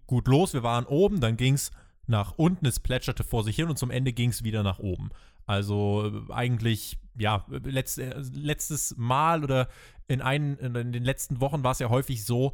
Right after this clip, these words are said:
dass man's so strukturiert hat, du hattest ein Highlight am Anfang, dann hattest du ein Highlight direkt zu Beginn der zweiten Stunde, du hattest ein großes Highlight am Ende.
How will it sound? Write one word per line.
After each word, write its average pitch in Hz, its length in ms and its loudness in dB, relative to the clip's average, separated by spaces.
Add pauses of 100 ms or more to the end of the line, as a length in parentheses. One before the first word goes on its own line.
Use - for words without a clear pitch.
(160)
dass 127 160 -2
man's 117 220 2
so 147 140 2
strukturiert 139 560 0
hat, 139 120 -2
du 123 80 2
hattest - 220 -4
ein 123 100 -2
Highlight 131 320 0
am 117 140 0
Anfang, 107 360 0
dann 117 140 0
hattest 135 220 -4
du 143 80 2
ein 123 120 2
Highlight 139 400 0
direkt 131 280 0
zu 131 100 -2
Beginn 123 240 -2
der 117 120 -2
zweiten 120 300 -2
Stunde, 135 260 -4
du 117 80 -2
hattest - 220 -4
ein 120 60 -2
großes 120 420 -2
Highlight 120 280 0
am 110 120 -2
Ende. 113 340 2